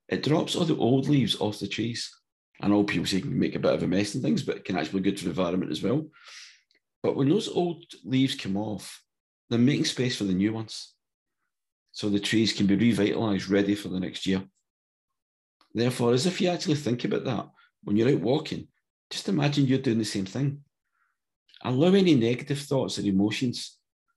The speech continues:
to acknowledge they're there. Just say, "I acknowledge that's it. I know I've got them. I accept them, but I'm letting them go. I don't need any of those negative thoughts." And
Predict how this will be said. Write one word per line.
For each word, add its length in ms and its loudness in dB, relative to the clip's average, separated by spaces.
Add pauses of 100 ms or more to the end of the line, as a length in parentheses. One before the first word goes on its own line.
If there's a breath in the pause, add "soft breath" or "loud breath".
(100)
to 380 0 (380)
acknowledge 540 2
they're 80 0
there. 340 -2 (1000)
Just 160 -10
say, 300 0
"I 100 0
acknowledge 440 0
that's 200 -4
it. 220 -6
I 100 -2
know 180 4
I've 80 -4
got 140 0
them. 240 0
I 80 -2
accept 420 -4
them, 260 -6 (200)
but 60 -4
I'm 140 0
letting 180 0
them 160 2
go. 260 -6 (920)
I 60 0
don't 180 0
need 160 2
any 120 4
of 60 2
those 80 -4
negative 300 -4
thoughts." 540 -6 (1080)
And 320 0